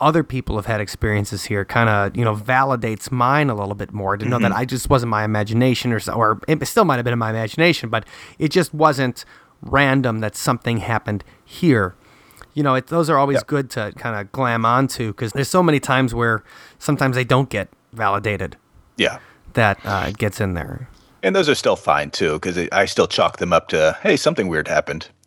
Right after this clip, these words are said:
Speaker 2: 'Cause, again, I don't share everything like, uh, too many groups do. They share every little bit of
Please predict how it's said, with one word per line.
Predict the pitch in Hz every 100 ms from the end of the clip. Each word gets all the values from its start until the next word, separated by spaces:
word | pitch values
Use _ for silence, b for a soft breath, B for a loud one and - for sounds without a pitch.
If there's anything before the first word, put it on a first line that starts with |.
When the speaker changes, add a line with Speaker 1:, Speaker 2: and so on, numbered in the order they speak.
| -
Speaker 2:
'Cause, | 117 101 117
again, | 110 120 87
I | 107
don't | 117 104
share | - 120 110 95
everything | 98 90 - 92 85 85 - B B B B B B B
like, | 101 82 -
uh, | 85 82 -
too | 151
many | 135 92
groups | 95 85
do. | - 85 82
They | 85
share | - 101 -
every | 95 87 82
little | 85 85
bit | 80 98 80
of | 78 -